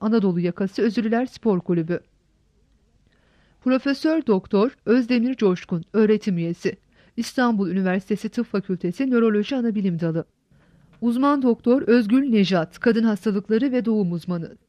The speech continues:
S S K Ankara Doğum Evi ve Kadın Hastalıkları Hastanesi.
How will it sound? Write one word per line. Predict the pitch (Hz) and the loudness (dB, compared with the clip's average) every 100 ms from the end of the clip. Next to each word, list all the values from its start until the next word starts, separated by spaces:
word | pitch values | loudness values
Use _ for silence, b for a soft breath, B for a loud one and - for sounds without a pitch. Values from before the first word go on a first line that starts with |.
| _ _ _ _ | _ _ _ _
S | 247 226 | 0 0
S | 240 220 | 2 0
K | - 220 | 2 2
Ankara | 214 214 196 214 202 | 2 0 2 0 2
Doğum | 214 202 180 | 0 0 0
Evi | 185 277 | -2 -2
ve | 262 | -4
Kadın | - 226 220 | -2 -2 0
Hastalıkları | 185 - 175 175 180 180 | -2 -4 -6 -4 -2 -2
Hastanesi. | 180 - 175 170 170 - | -4 -4 -4 -4 -6 -6